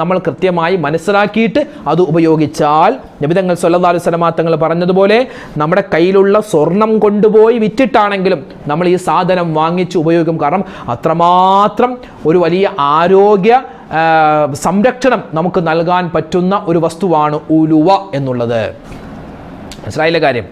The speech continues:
ഇൻഷാ അല്ലാ, അടുത്ത ആഴ്ച നമുക്ക് മറ്റൊരു, ആ, കാര്യം നമുക്ക് സംസാരിക്കാം. ഇപ്പോൾ നമ്മൾ ഇഞ്ചിയെ പറ്റി പറഞ്ഞു, സവാള ഉള്ളിയെ പറ്റി പറഞ്ഞു, ഇപ്പോൾ നമ്മൾ ഇന്ന് ഉലുവയെ പറ്റി പറഞ്ഞു. ഇങ്ങനെ ഒരുപാട് നമ്മുടെ വീടുകളിലൊക്കെ ഉള്ള, നമ്മൾ ഈ ഡപ്പിയിലൊക്കെ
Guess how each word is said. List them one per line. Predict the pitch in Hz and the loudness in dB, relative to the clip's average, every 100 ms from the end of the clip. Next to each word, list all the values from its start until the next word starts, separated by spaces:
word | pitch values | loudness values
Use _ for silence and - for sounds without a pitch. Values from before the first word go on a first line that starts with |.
| - - - - - | -18 -18 -18 -18 -10
ഇൻഷാ | 147 180 165 | -4 0 2
അല്ലാ, | 185 | 0
അടുത്ത | 151 156 170 | -2 -2 -2
ആഴ്ച | 170 | 0
നമുക്ക് | 175 170 | -2 -2
മറ്റൊരു, | 165 185 196 196 - - - 170 | -2 2 0 0 -10 -16 -4 0
ആ, | 170 165 | 2 2
കാര്യം | 175 196 - | 2 -2 -4
നമുക്ക് | 170 180 185 | -4 -2 -2
സംസാരിക്കാം. | 175 160 151 135 131 135 | 0 0 0 -2 -4 -2
ഇപ്പോൾ | 170 | 0
നമ്മൾ | 170 175 185 185 - - | 2 2 0 -2 -10 -6
ഇഞ്ചിയെ | 160 165 196 190 | -2 2 2 0
പറ്റി | 175 180 | 0 0
പറഞ്ഞു, | 170 170 170 165 | 0 0 0 0
സവാള | 151 165 175 185 | 2 2 4 2
ഉള്ളിയെ | 165 175 220 | 2 2 0
പറ്റി | 170 180 | 0 0
പറഞ്ഞു, | 170 165 170 170 - 135 | 0 0 -2 -6 -10 -4
ഇപ്പോൾ | 165 170 165 | 2 2 2
നമ്മൾ | 170 170 | 2 0
ഇന്ന് | 175 156 | 0 0
ഉലുവയെ | 165 185 190 | 2 2 2
പറ്റി | 190 175 170 | 0 -2 -2
പറഞ്ഞു. | 165 180 | -2 0
ഇങ്ങനെ | 226 220 | 2 2
ഒരുപാട് | 226 247 254 240 160 - - | 2 4 4 2 -2 -8 -8
നമ്മുടെ | 196 320 294 | -2 2 4
വീടുകളിലൊക്കെ | 247 247 240 233 214 208 | 4 4 4 4 2 2
ഉള്ള, | 190 180 180 | 4 4 2
നമ്മൾ | 160 202 233 | 2 0 2
ഈ | 214 | 2
ഡപ്പിയിലൊക്കെ | 196 - 208 208 | 0 0 0 0